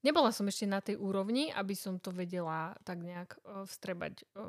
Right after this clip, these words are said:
do svojho života a prispôsobiť. Lebo ja som si vlastne klamala, že som šťastná a nebola som šťastná, že som v pohode a nebola som v pohode. Ja som si myslela, že mám prácu snov a vlastne aj to tak bolo, aj to tak nebolo.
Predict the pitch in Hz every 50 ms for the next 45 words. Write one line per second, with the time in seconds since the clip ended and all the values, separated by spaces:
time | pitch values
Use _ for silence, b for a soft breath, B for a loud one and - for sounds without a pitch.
0 | - - - - - - _ _ _ _ _ _ _ _ - 202 196 180 - -
1 | - 196 190 190 190 196 196 190 190 - - 196 - 196 202 - - 202 190 -
2 | 196 190 196 233 247 240 247 247 247 - 262 240 - 254 226 226 220 220 - 202
3 | - - 175 165 175 180 185 185 180 180 185 190 185 - 180 170 - - - 185
4 | 180 - - 202 190 185 180 175 170 170 170 180 190 185 185 175 - 202 185 -
5 | - - 196 190 - - 202 196 196 190 190 190 185 185 180 - - - 202 196
6 | 190 196 B B B B B B B B B B B - - 302 214 - - 226
7 | 220 214 220 220 196 190 175 170 175 190 208 202 214 208 202 202 - 208 190 -
8 | _ - 202 202 208 202 196 180 196 208 202 202 202 202 202 196 196 196 190 190
9 | - 190 185 - 185 185 - - 190 185 185 180 185 180 180 175 175 175 190 190
10 | 185 180 - 190 - - - 202 196 202 196 190 185 175 180 185 170 180 170 -
11 | - 180 175 170 170 170 - - 202 208 202 - 202 - 190 175 170 175 190 185
12 | 190 190 185 180 - 185 - - 131 - - 185 190 202 208 214 214 208 208 208
13 | 208 208 202 202